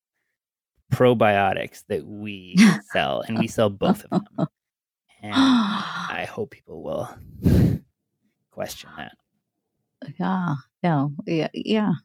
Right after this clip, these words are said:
Speaker 2: It, that is just such a, such a great point. I mean, I just think to the industry in terms of adolescent girls. I think there is a study that there's something like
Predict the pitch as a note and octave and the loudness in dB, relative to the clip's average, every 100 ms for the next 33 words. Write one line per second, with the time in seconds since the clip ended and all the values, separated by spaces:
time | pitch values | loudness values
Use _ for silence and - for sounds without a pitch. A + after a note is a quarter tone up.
0 | A#3+ F#3+ F3+ - G#3 F#3 E3+ F3 E3+ - | -6 -2 -2 -4 -4 0 2 0 -2 -2
1 | F3 - F3 - D#3 D3 - - - A3+ | -4 -2 -4 0 2 2 0 -4 2 2
2 | A3 G#3 F3+ F3 - G3 D#3 F#3+ F3+ F3+ | 4 2 2 2 4 4 6 6 6 4
3 | G3+ G#3 - F#3 - _ - E3+ E3 F#3 | 4 2 2 0 -2 _ -2 2 4 4
4 | E3+ - - E3 D3+ - E3+ D#3+ D3 F3+ | 2 0 0 -2 -2 0 2 2 2 2
5 | F3 F3 F3 - D3 - F3 D#3+ B2 - | 2 2 0 0 -2 0 2 2 2 0
6 | D3 - F#3 - E3+ E3 D#3 E3 - E3+ | -4 -2 -4 -4 -4 -2 -2 -4 -4 -4
7 | D#3 D#3 D3+ - - D#3 - F3+ F3 F3+ | -2 -2 -2 -4 -2 -2 0 0 0 0
8 | D#3+ D3+ D3 | 2 0 -2